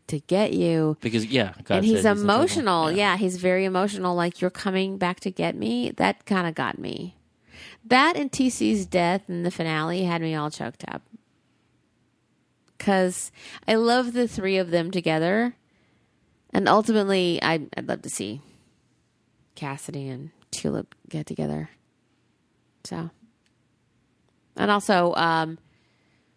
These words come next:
Speaker 1: finally Jesse tells Cassidy in this season that he's his best friend.
Speaker 2: Yeah.
Speaker 1: And that he really cares about him. So.
Speaker 2: I don't think Arseface is, is mad at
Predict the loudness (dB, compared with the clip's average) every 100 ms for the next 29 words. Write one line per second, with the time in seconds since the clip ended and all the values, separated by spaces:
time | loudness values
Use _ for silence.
0 | _ _ _ _ _ -6 0 0 2 -2
1 | 2 2 2 0 -4 -4 -4 2 2 2
2 | 0 -6 -4 -4 -4 -6 -6 -4 -8 -10
3 | -10 -10 -8 -6 -6 -6 -8 -8 -8 -8
4 | -8 -8 -12 -16 _ _ _ _ _ _
5 | _ -4 -2 -2 -2 -2 -2 -2 -2 0
6 | 0 0 -6 -12 _ _ _ -8 -8 -8
7 | -10 -6 -2 -2 -2 -2 -2 -4 -6 -10
8 | -10 -10 -12 -14 -14 -16 -16 _ _ _
9 | _ _ _ _ _ -14 -10 -8 -10 -8
10 | 2 4 4 2 0 0 0 0 0 -2
11 | -2 -2 -4 -4 -10 -12 -10 -6 0 2
12 | 0 -2